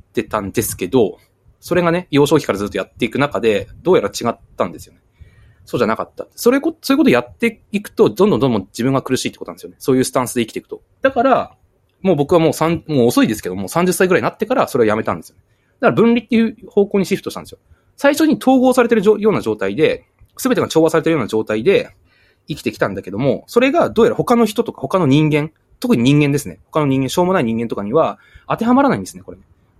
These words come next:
「何言ってんの、それ」みたいな感じになるし、それを目ざとくね、僕のその、なんだろうな、ギバー性とか、利他性とか、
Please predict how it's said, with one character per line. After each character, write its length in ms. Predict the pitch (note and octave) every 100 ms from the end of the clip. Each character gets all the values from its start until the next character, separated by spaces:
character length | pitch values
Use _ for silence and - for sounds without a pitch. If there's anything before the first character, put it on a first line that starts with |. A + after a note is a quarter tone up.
| _ D3+
「何 200 | B3 D3+
言 20 |
っ 40 |
て 100 | -
ん 40 | A#2
の、 60 |
そ 80 | A2+
れ」 80 | A2+
み 40 |
た 60 | F#2+
い 20 |
な 60 | F#2
感 180 | G#2 G2+
じ 160 | G2
に 80 | G#2
な 100 | B2+
る 60 | G2
し、 360 | C3+ G2+ - -
そ 100 | D4
れ 60 |
を 40 | C4+
目 80 | D3
ざ 140 | C4+
と 100 | D#4+
く 120 | -
ね、 120 | F#2+ -
僕 180 | A#2 D#3+
の 80 |
そ 100 | D#3+
の、 200 | D3+ D3 _ -
な 120 | C#3+
ん 40 |
だ 80 | A#2
ろ 60 | F#2
う 20 |
な、 120 | F#2+ - -
ギ 100 | B2+
バ 200 | C#3+ C3+
ー 20 |
性 140 | C#3+
と 120 | C3+ B2+
か、 300 | G2 F2+ _ _ _ _ _ _ _ _
利 100 | B2
他 120 | A2+ B2
性 160 | C3+
と 100 | A2+
か、 180 | -